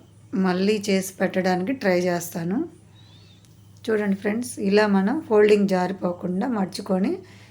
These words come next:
ఇలా కింద రౌండ్ మొత్తం కరెక్ట్గా మెజర్మెంట్ చేసుకున్న విధంగానే మనం రౌండ్ షేప్లో కట్ చేసుకోవాలి. ఇప్పుడు చాలా నీట్‌గా వస్తది. కింద గీర అనేది ఎక్కడ హెచ్చు తగ్గులైతే రాదు.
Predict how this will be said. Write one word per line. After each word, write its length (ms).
ఇలా 160
కింద 260
రౌండ్ 320
మొత్తం 380
కరెక్ట్గా 520
మెజర్మెంట్ 480
చేసుకున్న 420
విధంగానే 520
మనం 160
రౌండ్ 400
షేప్లో 340
కట్ 220
చేసుకోవాలి. 560
ఇప్పుడు 240
చాలా 340
నీట్‌గా 380
వస్తది. 280
కింద 280
గీర 200
అనేది 280
ఎక్కడ 260
హెచ్చు 280
తగ్గులైతే 480
రాదు. 320